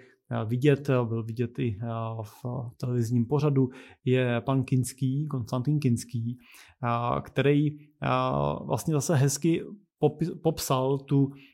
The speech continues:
a, situaci, do který on se dostal vlastně, a, jako správce toho rodinného majetku. A popisoval ji tak, že majetek dostal do správy na dobu přibližně třiceti let a jeho úkolem je vlastně ten majetek, a, předat potom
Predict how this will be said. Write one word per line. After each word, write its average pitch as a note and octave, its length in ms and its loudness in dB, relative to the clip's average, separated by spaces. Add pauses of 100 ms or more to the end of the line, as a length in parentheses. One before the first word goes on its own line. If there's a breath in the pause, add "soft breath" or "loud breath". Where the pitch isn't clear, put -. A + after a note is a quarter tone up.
(140)
a, B2 260 -2
situaci, C#3+ 840 2
do C3+ 120 4
který C#3 300 2
on C3 160 2
se D3+ 140 0
dostal C3 460 2
vlastně, C#3 500 0
a, C#3 400 -4
jako B2+ 180 -4
správce B2 540 -2
toho C3 220 -2
rodinného C3 420 0
majetku. B2 560 0 (380 loud breath)
A A#2+ 120 2
popisoval C#3 540 0
ji C#3+ 80 0
tak, B2+ 200 -6
že C3+ 100 -2
majetek C3 400 -2 (320 loud breath)
dostal C#3 440 0
do C3 80 0
správy C#3+ 680 2 (280 loud breath)
na C3 280 2 (100)
dobu C3 340 0
přibližně C#3 540 0
třiceti D3 440 -2
let C3 340 2 (340 loud breath)
a B2 400 2
jeho B2 220 6
úkolem C#3+ 560 4
je C3+ 120 4
vlastně C3 300 0
ten C3+ 160 2
majetek, B2+ 640 2
a, B2 220 2
předat B2 560 2
potom A2+ 460 -2